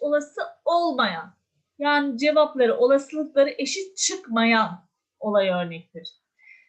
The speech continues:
İçerisinde üç beyaz, bir siyah ve dört kırmızı bilye bulunan fanustan rastgele bir bilye çekilmesi deneyinde her bir rengin gelme durumu. Şimdi, şimdi toplam renk kaç tane bil-, e, bilyemiz var?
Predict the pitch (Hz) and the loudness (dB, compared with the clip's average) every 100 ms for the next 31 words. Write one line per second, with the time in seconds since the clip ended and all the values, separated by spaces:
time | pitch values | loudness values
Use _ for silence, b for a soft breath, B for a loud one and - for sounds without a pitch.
0 | b - 285 392 381 - 370 330 349 - | b -10 0 0 0 -8 -8 -4 -6 -6
1 | 359 359 - 247 208 185 220 - 240 294 | -8 -6 2 2 4 0 -2 -8 -4 -2
2 | 339 - 233 208 185 214 - 208 285 339 | -2 -8 -10 -4 -4 -4 -6 -2 -2 -2
3 | - 320 247 233 233 262 262 220 208 190 | -4 -4 -4 -6 -6 -2 0 0 -2 -6
4 | 196 - 285 302 254 - 190 185 - _ | -10 -2 0 0 -2 -10 -6 -6 -8 _
5 | _ - 330 403 - 302 285 311 277 277 | _ -4 -2 -2 -4 -4 -2 -2 -2 0
6 | 277 277 277 254 220 254 269 247 220 208 | -2 -2 -6 -6 -6 -6 -4 0 0 0
7 | 196 262 349 - _ - 370 359 277 240 | 0 0 0 -4 _ -4 -2 -2 -4 -2
8 | 254 277 320 269 247 233 226 180 165 165 | -2 -2 -6 -2 0 0 -4 -8 -14 -16
9 | 185 _ _ _ 330 330 311 - - 349 | -20 _ _ _ -16 -14 -14 -16 -14 -14
10 | 339 294 349 - 320 339 339 320 320 - | -14 -12 -12 -2 0 0 0 -2 -2 -10
11 | _ _ _ _ _ _ _ _ _ 349 | _ _ _ _ _ _ _ _ _ -4
12 | 359 - 311 240 220 214 208 - 202 196 | -4 0 0 0 -2 -4 -6 -8 -8 -6
13 | 190 190 190 214 202 190 180 185 247 - | -6 -6 -6 -4 -4 -6 -8 -4 -4 -6